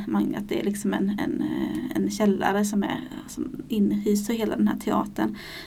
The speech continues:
Eh, och Laura är då en av dem, en av två, hon och Charlie, som då ska ju sätta upp en ny uppsättning av En midnattsdröm. Eh, och i bakgrunden av den här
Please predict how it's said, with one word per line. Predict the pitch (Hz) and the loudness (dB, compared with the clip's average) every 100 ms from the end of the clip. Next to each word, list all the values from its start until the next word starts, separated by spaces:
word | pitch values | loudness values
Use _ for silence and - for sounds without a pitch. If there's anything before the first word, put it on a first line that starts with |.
| - | 0
Eh, | 202 190 220 | 2 4 6
och | 208 | 6
Laura | 220 220 214 | 6 4 4
är | 208 208 196 | 2 2 -2
då | 196 - | -2 -4
en | - - 196 | -4 -2 -2
av | 196 | -2
dem, | - - - | -2 -2 -2
en | - - 208 - - - - - | -2 0 0 -2 -10 -20 -20 -10
av | - | -4
två, | 208 - 190 214 208 208 | -4 0 0 2 2 4
hon | 202 196 | 6 6
och | 202 | 0
Charlie, | 202 208 202 208 | 0 2 4 6
som | 202 202 - | 6 2 0
då | - - - - | -2 -4 -4 -4
ska | - | 0
ju | 202 | 0
sätta | - - - | 0 -6 -6
upp | 202 - | -4 4
en | 208 | 6
ny | 202 - | 6 4
uppsättning | 214 - 214 - 226 254 | -4 -6 -4 0 2 2
av | 202 202 | 2 2
En | - 180 | 2 4
midnattsdröm. | 190 214 208 208 - 285 285 254 - - - - - - - - - - - - - - - - - | 6 6 4 -2 -6 -2 -2 -2 -12 -20 -20 -20 -20 -20 -20 -20 -20 -20 -12 -12 -12 -14 -16 -16 -2
Eh, | 214 202 202 202 | 6 8 8 6
och | 220 | 4
i | |
bakgrunden | 208 302 254 - 302 294 277 | 6 6 6 4 2 4 4
av | 208 | 2
den | 202 | 2
här | 208 - | 2 0